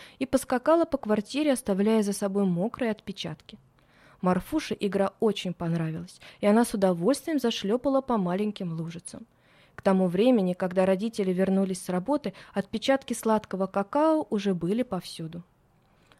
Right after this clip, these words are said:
«Ай-яй-яй!» — всплеснула руками мама,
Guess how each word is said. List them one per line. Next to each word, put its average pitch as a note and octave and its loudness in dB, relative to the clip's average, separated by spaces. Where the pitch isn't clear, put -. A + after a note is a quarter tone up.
«Ай-яй-яй!» — B3 2
всплеснула G#3+ -2
руками G#3+ -4
мама, F#3+ -4